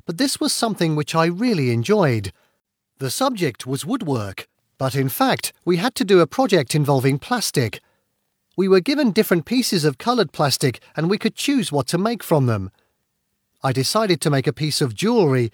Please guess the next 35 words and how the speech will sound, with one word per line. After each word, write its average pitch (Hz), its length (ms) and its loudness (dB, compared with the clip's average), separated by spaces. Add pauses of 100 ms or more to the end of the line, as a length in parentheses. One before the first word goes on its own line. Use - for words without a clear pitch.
(100)
so 196 220 0
I 196 80 4
chose 269 360 -2
three 254 280 -4
small 226 380 0
pieces 143 400 -2
of 123 120 -6
plastic, 170 480 -2 (300)
one 147 240 2
blue, 214 380 4 (220)
one 196 260 0
white, 160 380 0 (120)
and 165 220 0
one 117 240 0
red. 143 360 -2 (1000)
The 147 60 -2
first - 420 -2
step - 320 -2
was 143 140 -2
to 196 120 -2
glue 208 280 -2
the 240 80 -4
pieces 143 420 -2
together, 147 540 0 (240)
one 190 280 2
on 185 200 0
top 143 200 -2
of 120 120 -2
the 131 160 2
other, 156 320 2 (300)
using 196 400 0
a 156 80 -4
very 175 400 0
special - 500 -2
glue. 139 400 2